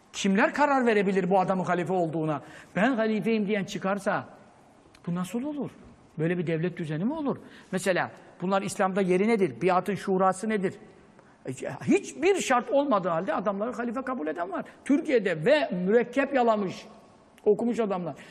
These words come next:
Bizi gerici kabul edenler kılık kıyafetten dolayı onları da akademisyen veyahut da tabii bıyık sakal olmayabilir. "Aa, ne aydın münevver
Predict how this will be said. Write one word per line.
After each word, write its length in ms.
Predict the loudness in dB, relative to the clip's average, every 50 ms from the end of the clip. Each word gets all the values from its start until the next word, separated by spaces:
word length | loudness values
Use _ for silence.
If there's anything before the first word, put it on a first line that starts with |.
| -16 -2 2
Bizi 220 | 2 4 4 4 4
gerici 340 | 4 2 2 2 0 0
kabul 260 | 2 2 2 4 2 2
edenler 440 | 2 0 0 0 0 0 -2 -2 -2 -6 -16 -20 -20 -20 -20 -20 _ _ _ _ _
kılık 260 | 0 0 0 0 0
kıyafetten 580 | 2 2 2 4 2 0 -2 0 0 -2 0 0
dolayı 380 | 0 0 2 2 2 2 2 0 -4 -12 -18 -20 -20 -20 -6 2
onları 440 | 4 4 4 6 4 2 2 2 2
da 60 | 2 2 2 2 0
akademisyen 680 | 2 2 2 2 2 2 0 0 0 0 -2 0 2 2
veyahut 280 | 2 2 2 0 -2
da 80 | -4 -2
tabii 520 | -2 -2 -2 0 0 -2 -2 -4 -4 -2
bıyık 220 | 0 0 0 0 0
sakal 280 | -2 0 2 2 2
olmayabilir. 680 | 2 2 2 0 0 0 0 -2 -2 -2 -4 -4 -4 -6 -8 -12 -20 -20 -20 -4 2
"Aa, 320 | 6 6 8 8 6 6 4
ne 160 | 4 4 4
aydın 420 | 4 4 4 2 2 0 -2 0
münevver 500 | 0 0 0 0 0 0 2 2 0 0